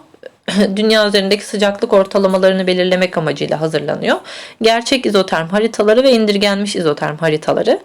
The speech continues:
Gerçek izoterm haritalarında, e, gerçek değerlere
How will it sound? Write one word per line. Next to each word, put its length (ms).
Gerçek 400
izoterm 440
haritalarında, 1000
e, 380
gerçek 520
değerlere 800